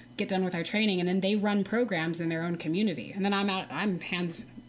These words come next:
not completely hands off. We definitely have, like, connection, and, um, we do mentorship with them and all of that.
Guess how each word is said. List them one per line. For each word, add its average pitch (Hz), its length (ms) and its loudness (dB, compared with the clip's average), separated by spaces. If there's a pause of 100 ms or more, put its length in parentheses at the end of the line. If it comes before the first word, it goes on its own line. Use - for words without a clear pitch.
(140)
not 220 220 0
completely 165 480 -4
hands 156 260 0
off. 151 400 -6
We 208 80 0
definitely 180 460 -2
have, 156 260 -2
like, 156 260 -2 (460)
connection, 180 600 0
and, 160 260 2 (520)
um, 160 460 -2
we 190 140 2
do 160 300 0
mentorship 196 640 0
with 170 120 -4
them 170 160 -2
and 160 80 -2
all 160 140 -2
of 160 100 -6
that. 151 240 -2